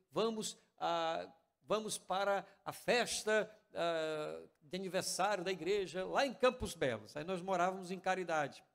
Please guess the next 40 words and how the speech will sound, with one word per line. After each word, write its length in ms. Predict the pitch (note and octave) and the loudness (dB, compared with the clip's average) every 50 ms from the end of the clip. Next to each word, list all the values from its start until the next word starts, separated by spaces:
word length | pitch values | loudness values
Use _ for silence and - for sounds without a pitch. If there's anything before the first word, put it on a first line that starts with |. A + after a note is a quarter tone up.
| _ _ _ _ _ _ | _ _ _ _ _ _
Aí 340 | - D3+ D#3+ F3+ G3+ A3 A3+ | 0 2 2 2 0 -2 -4
não 160 | A#3 G#3+ G3+ | -4 -2 0
ia 140 | G3 G3+ G#3 | 2 2 0
a 40 | G3+ | 0
pé, 240 | - - D#3 F#3 | 0 -2 -2 -2
graças 280 | F#3 D#3 D#3+ D#3 D3 - | -2 -2 -6 -4 -4 -4
a 60 | C#3+ | -4
Deus, 420 | B2+ C3 D3+ F#3 F3+ - - - - _ | -4 -4 -6 -6 -6 -8 -16 -18 -18 _
tinha 120 | - C#3+ | -6 -6
algum 180 | C#3 C3+ D3 D3 | -6 -6 -8 -8
carro, 220 | - - C#3+ D3 | 0 0 0 0
encontrar 320 | D3 C#3 C#3+ C#3+ - C#3+ C#3 | 0 -4 -8 -10 -4 -4 -4
algum 200 | C3+ C3 C#3+ C3+ | -2 -4 -6 -8
carro. 360 | - - C#3 D3 D3+ D#3 D#3 - - _ _ | -2 0 2 2 2 -2 -6 -12 -20 _ _
Entrar 320 | F3 F#3+ F#3 - G#3+ G3+ F3+ | -4 -4 -2 2 2 2 2
todo 260 | - - A#3+ G#3+ A3 | 2 0 0 0 0
mundo 140 | G#3 A3+ A3 | -4 -2 -2
dentro 180 | G#3+ G#3 G#3+ | -2 -4 -4
do 20 | - | -2
carro, 200 | - F#3 F#3+ F#3+ | 0 0 2 2
naquele 260 | F#3 F3+ - G3 F#3+ | 0 -2 -4 -6 -2
tempo 200 | - F#3+ G3 F#3 | 0 -2 -2 -2
podia 140 | G3 G3 G3 | -2 -6 -6
botar 240 | F#3+ - E3+ F3+ | -2 0 0 0
vinte 280 | F3 B2+ D3+ A3+ A#3 - | 0 0 -2 -4 -6 -2
pessoas 300 | - G3 F#3+ F#3+ G#3 G3+ | 0 0 2 2 2 0
dentro 180 | G3+ G3+ G#3+ A3+ | -2 -2 -4 -6
de 40 | |
um 0 | |
carro, 380 | - - D3+ C3+ A2+ A2 A2 G#2+ | 0 2 2 2 2 -2 -8 -4
né? 220 | B2 C#3 E3+ G#3+ - _ - _ _ _ _ | -2 -2 -2 -2 -6 _ -20 _ _ _ _
Vinte 180 | F#3 A#3 A#3+ | -6 -6 -6
pessoas 240 | - - G#3 E3 G3 | -4 -4 -4 -2 0
dentro 220 | G3 G3+ F#3+ F#3 E3+ | 0 0 -2 -2 -8
de 40 | |
um 60 | - - | -8 2
carro, 220 | - F3 F3+ D#3+ | 4 4 4 4
aquela 240 | D#3 - F3+ F3 D#3 | 2 0 -2 -2 0
caravana 440 | - E3+ F3+ E3+ D#3 C3+ B2 D#3 E3 | 2 2 4 4 4 2 2 -2 2
lotada, 640 | D#3+ F#3+ A#3 A3 - - G3 G3 G3+ G3+ G3 - | 4 4 4 4 2 4 6 6 6 6 4 -2